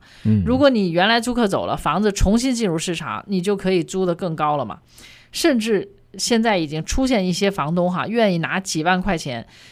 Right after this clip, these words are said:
Speaker 2: 请长期住在这儿的这种，
Speaker 1: 嗯。
Speaker 2: 啊，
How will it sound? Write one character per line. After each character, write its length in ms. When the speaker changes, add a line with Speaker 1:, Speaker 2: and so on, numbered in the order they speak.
Speaker 2:
请 320
长 380
期 220
住 240
在 120
这 120
儿 160
的 200
这 180
种， 380
Speaker 1:
嗯。 120
Speaker 2:
啊， 240